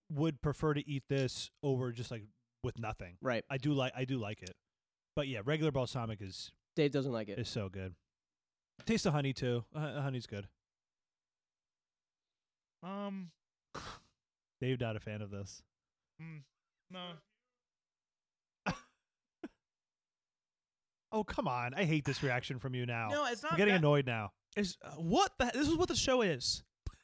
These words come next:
Speaker 3: Me not liking it.
Speaker 1: I know, and I'm gonna get annoyed.
Speaker 3: Okay, that's the show too. You're right. You're right. <laughs>
Speaker 1: <laughs>
Speaker 3: You getting annoyed?
Speaker 1: It's
Speaker 3: You
Speaker 1: also
Speaker 3: getting
Speaker 1: a part of the
Speaker 3: <laughs>
Speaker 1: show. Yes.
Speaker 3: Um, the thing is, I don't dislike it. I, it's, it's just too overpowering. If it was, it was more bland, I think I would like
Speaker 2: I'm,
Speaker 3: it
Speaker 2: I'm
Speaker 3: more.
Speaker 2: telling you, the white balsamic vinegar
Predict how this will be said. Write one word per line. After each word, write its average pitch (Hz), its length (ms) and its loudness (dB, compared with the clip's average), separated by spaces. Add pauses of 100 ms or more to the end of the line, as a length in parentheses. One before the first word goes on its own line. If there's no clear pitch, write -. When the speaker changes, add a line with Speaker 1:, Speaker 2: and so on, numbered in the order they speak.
(760)
Speaker 3:
Me 214 140 6
not 233 200 6
liking 180 280 2
it. 117 100 -8
Speaker 1:
I 160 80 2
know, 214 160 6
and 135 100 2
I'm 160 120 4
gonna 165 120 4
get 180 140 2
annoyed. 180 440 4 (140)
Speaker 3:
Okay, 156 200 0
that's 160 180 2
the 160 60 -6
show 139 200 -2
too. 131 120 -6
You're 120 180 -6
right. 117 160 -10 (140)
You're 147 120 -6
right. 131 220 -8
<laughs> - 200 0
Speaker 1:
<laughs> 415 140 -2
Speaker 3:
You 202 120 4
getting 294 260 8
annoyed? 220 300 6 (180)
Speaker 1:
It's - 160 -8
Speaker 3:
You 240 100 10
Speaker 1:
also 285 180 10
Speaker 3:
getting 214 180 10
Speaker 1:
a - 20 6
part 196 180 8
of 208 60 6
the 202 120 8
Speaker 3:
<laughs> - 60 4
Speaker 1:
show. 208 300 6 (120)
Yes. 165 320 2 (720)
Speaker 3:
Um, 226 340 4
the 226 100 4
thing 269 220 0
is, 240 280 4 (500)
I - 60 4
don't 302 180 4
dislike 233 360 4
it. 147 80 -2
I, 180 60 6
it's, 208 240 2
it's 190 120 -2
just 220 200 0
too 262 200 4
overpowering. 170 680 2
If 160 120 -2
it 208 80 2
was, 196 180 4 (120)
it 180 80 2
was 190 140 4
more 196 180 4
bland, 165 340 4
I 135 80 4
think 156 180 0
I 139 40 2
would 127 60 0
like 120 120 0
Speaker 2:
I'm, 175 80 2
Speaker 3:
it 196 80 -4
Speaker 2:
I'm 180 100 2
Speaker 3:
more. 135 60 -2
Speaker 2:
telling 170 240 6
you, 175 160 10
the 147 140 6
white 143 260 8
balsamic 147 400 4
vinegar 135 300 0